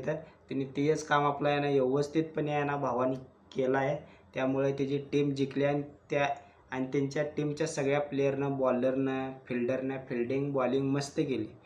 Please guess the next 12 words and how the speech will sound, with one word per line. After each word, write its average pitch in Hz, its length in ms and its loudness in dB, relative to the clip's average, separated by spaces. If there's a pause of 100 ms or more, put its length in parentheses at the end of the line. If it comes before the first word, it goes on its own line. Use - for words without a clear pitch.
(320)
फिल्डिंगचं 139 480 2
जेवढं 143 400 4
कौतुक 139 480 -2
करेल, 143 340 -2
तेवढं 131 240 0
कमी 127 280 -2
आहे. - 480 -10
या 131 140 2
वयामध्ये 143 540 4
डाय 139 320 2
मारून 147 500 0
पळून 143 380 2